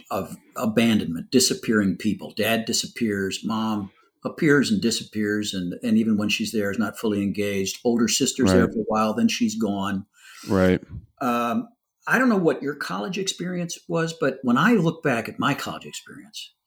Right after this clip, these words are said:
Speaker 1: those were four of the loneliest years of my life.
Speaker 2: Hmm.
Speaker 1: Uh, and I'll tell you what, I dug in deep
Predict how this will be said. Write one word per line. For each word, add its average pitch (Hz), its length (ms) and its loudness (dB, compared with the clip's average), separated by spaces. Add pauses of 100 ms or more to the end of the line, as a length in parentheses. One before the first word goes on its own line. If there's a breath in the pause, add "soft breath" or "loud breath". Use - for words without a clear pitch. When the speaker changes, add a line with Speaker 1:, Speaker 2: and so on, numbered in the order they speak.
(280)
Speaker 1:
those 170 320 4
were 160 80 -2
four 139 360 -2
of 113 100 -4
the 110 60 -2
loneliest 120 720 2
years 101 260 -2
of 90 100 -12
my 87 180 -6
life. - 440 -14 (1160 loud breath)
Speaker 2:
Hmm. 90 840 4 (460)
Speaker 1:
Uh, 120 540 4 (140)
and 123 160 2
I'll 151 160 4
tell 165 200 2
you 131 160 2
what, 120 200 2
I 131 160 2
dug 123 360 2
in 107 280 4
deep 110 400 0